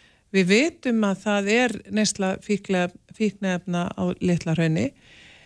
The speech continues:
Eh, það er erfitt eins og staðan er í dag að aðgreina hópa, eh, og við viljum með ný-, nýju fangelsi, þá er ég að horfa til byggingar eins og á Hólmsheiði,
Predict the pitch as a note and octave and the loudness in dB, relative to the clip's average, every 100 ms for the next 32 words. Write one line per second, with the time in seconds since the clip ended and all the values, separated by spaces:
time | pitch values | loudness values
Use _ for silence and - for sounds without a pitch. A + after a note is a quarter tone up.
0 | - - G3+ F#3+ F#3+ - A3 G3+ F#3+ - | -10 0 4 4 2 2 2 2 -2 -2
1 | F#3 C4 C4+ A3 F3 G#3+ G#3 F#3+ - G#3+ | -2 0 0 0 0 -4 -4 -6 -4 -2
2 | A3+ B3 A3 G#3 - G3+ E3+ G3+ A3+ - | 0 2 2 0 -2 -2 0 -2 -4 -10
3 | - G3+ F#3+ F#3+ - G#3 B3 A#3 G#3+ G3 | -6 -2 -2 -2 -2 -2 -2 -2 0 0
4 | F#3 G3 G3+ G3 F#3+ B3 - _ _ _ | 0 0 -2 -2 -2 -2 -4 _ _ _
5 | _ _ _ _ _ - G#3 G3 G3 F#3+ | _ _ _ _ _ 0 2 4 4 2
6 | F#3 F3+ F3+ - _ _ _ _ _ _ | 0 -2 -4 -8 _ _ _ _ _ _
7 | _ _ _ _ _ _ _ _ - G#3+ | _ _ _ _ _ _ _ _ -2 2
8 | G3 G3 - - G3+ A#3 A#3+ - G3+ A#3+ | 2 0 -6 -4 2 2 2 0 0 2
9 | C4 B3+ B3+ - - A3 B3 A#3+ - G#3 | 2 0 0 -4 -2 2 2 0 -6 0
10 | G3+ A3 A3+ - G#3+ A3+ B3+ A#3+ A3+ F#3 | 2 2 0 -2 0 2 2 0 -2 -2
11 | - D#3+ F3 G3 G#3+ A3+ B3+ B3 A3+ A3 | -2 -4 -2 -2 0 0 2 2 2 2
12 | A#3+ A#3 A3 - A3+ G#3+ - - G#3+ A3 | 0 0 -2 2 2 2 -2 -4 -2 -2
13 | G3 G3+ G#3 G#3 G3+ G3+ A#3 A3+ - G3+ | -2 0 -2 0 0 2 2 2 0 0
14 | E3 F3 | 0 -2